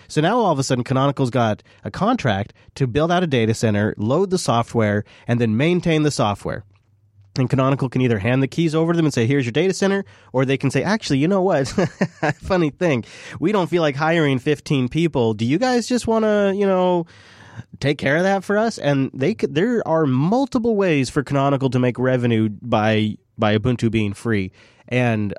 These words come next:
um, they all seem obvious because they seem like ones that corporate America would just totally click with. Like, that is a, that is an arrangement that would make sense to a corporate I T,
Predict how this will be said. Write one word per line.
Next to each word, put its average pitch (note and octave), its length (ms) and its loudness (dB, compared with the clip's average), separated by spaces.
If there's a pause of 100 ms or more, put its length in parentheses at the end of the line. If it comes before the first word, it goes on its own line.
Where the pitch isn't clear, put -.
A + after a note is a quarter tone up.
um, G2 400 -4
they B2 160 0
all C3+ 180 0
seem C#3+ 220 -2
obvious C#3+ 560 -2
because D3 260 -2
they B2+ 100 0
seem D3 200 0
like C3 180 0
ones C3 240 2
that A2 180 0 (280)
corporate C#3+ 440 -2
America A#2 680 0
would A2 200 -2
just G#2 180 -6
totally A2 320 -2
click - 260 -2
with. F2 180 -4
Like, G2 140 -4
that C3+ 220 0
is C3 160 -2
a, A#2+ 80 2
that C3 180 -2
is C3 80 0
an A2+ 80 0
arrangement C#3 460 -2
that A#2 80 2
would G#2 100 0
make G2 160 -4
sense D3+ 320 -4
to C3+ 320 0 (300)
a G#2+ 80 -8
corporate C3+ 300 -2
I B2+ 100 2
T, C3+ 420 -2